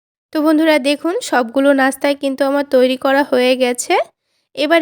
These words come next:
এগুলোকে একটা সাইডে আমি রেখে দিচ্ছি। এবারে অন্য একটা বাটির মধ্যে আমি এখানে একটা ডিম ভেঙে নিচ্ছি, তবে আপনারা এখানে দুটো ডিম ভেঙে নেবেন, কারণ একটা ডিমে কিন্তু আমার নাস্তাগুলো হয়নি, পরে আমি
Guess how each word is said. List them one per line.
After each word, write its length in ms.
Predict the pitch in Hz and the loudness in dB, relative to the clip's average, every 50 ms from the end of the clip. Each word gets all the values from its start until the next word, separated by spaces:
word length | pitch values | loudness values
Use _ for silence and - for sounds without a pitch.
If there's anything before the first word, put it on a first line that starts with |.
| 302 269 | 0 0
এগুলোকে 380 | 240 262 262 254 262 - 381 392 311 | -2 0 -2 -2 -2 -2 -2 -2 -2
একটা 180 | 277 - - 262 254 | -2 -2 -4 -6 -4
সাইডে 340 | - 262 233 247 247 240 247 247 | -2 -2 0 0 0 0 -2 -2
আমি 120 | 254 262 254 | -2 0 0
রেখে 280 | 254 247 240 - 269 254 240 | 0 0 0 0 -2 -2 -2
দিচ্ছি। 320 | 254 240 - - - 277 302 415 605 - _ _ _ _ _ _ _ _ _ _ _ _ _ _ _ _ _ _ _ _ _ _ _ - | -4 -6 -6 -6 -4 -2 -2 -2 -2 -4 _ _ _ _ _ _ _ _ _ _ _ _ _ _ _ _ _ _ _ _ _ _ _ -8
এবারে 320 | 294 294 285 311 320 349 359 | -4 -2 0 2 2 2 2
অন্য 240 | 339 294 269 269 277 277 285 | 2 2 2 2 0 0 0
একটা 180 | 277 277 - 311 269 262 | 0 0 0 0 2 2
বাটির 320 | 240 220 220 - 262 277 277 269 | 0 0 0 0 0 0 2 2
মধ্যে 280 | 277 277 254 254 302 320 320 302 | 2 0 0 0 0 2 2 2
আমি 160 | 262 240 240 247 247 | 0 0 0 0 0
এখানে 260 | 240 - - 285 302 - - - 240 | -2 -2 -2 -2 -2 -2 -2 -2 -2
একটা 240 | 247 247 _ - 294 285 | -2 -2 _ -4 -4 -4
ডিম 220 | 240 269 277 302 302 311 | -2 -2 -2 0 0 0
ভেঙে 240 | 294 294 277 269 269 254 240 | 0 0 0 0 0 -2 -4
নিচ্ছি, 340 | 240 233 240 - - 294 339 480 - _ _ _ _ _ _ _ | -6 -8 -8 -8 -4 -2 -2 -2 -4 _ _ _ _ _ _ _
তবে 220 | - 302 302 320 339 320 302 | -2 -2 0 2 2 2 2
আপনারা 320 | 277 - 269 277 277 277 285 285 | 0 0 0 0 2 2 2 0
এখানে 260 | 285 - - 330 330 392 453 339 | -2 -2 -2 0 0 0 2 2
দুটো 200 | 302 285 262 - 269 254 | 0 2 2 2 2 2
ডিম 160 | 254 277 269 269 285 | 2 2 2 4 4
ভেঙে 280 | 294 285 269 254 262 262 254 | 4 4 4 4 2 0 0
নেবেন, 280 | 254 247 233 262 311 381 571 - _ _ _ _ _ _ - | -2 0 2 2 2 2 0 -4 _ _ _ _ _ _ -8
কারণ 220 | - 262 277 262 262 - - 247 | -4 -4 -2 -4 -4 -4 -6 -6
একটা 180 | 262 - - 277 277 262 | -6 -6 -6 -6 -4 -2
ডিমে 220 | 294 294 294 302 294 311 | -2 -2 -2 -2 -2 -2
কিন্তু 180 | 302 294 302 349 370 | -2 -2 0 0 0
আমার 140 | 392 370 311 269 | 2 2 2 2
নাস্তাগুলো 500 | 269 247 - - 269 269 269 277 277 277 294 262 | 0 -2 -2 -4 -4 -2 -2 0 0 0 0 0
হয়নি, 320 | 277 247 247 262 262 269 370 466 - | 0 0 0 0 -2 -2 -4 -6 -4
পরে 200 | - 269 269 254 247 247 | -2 -2 -2 0 -2 -2
আমি 120 | 247 254 | -2 -2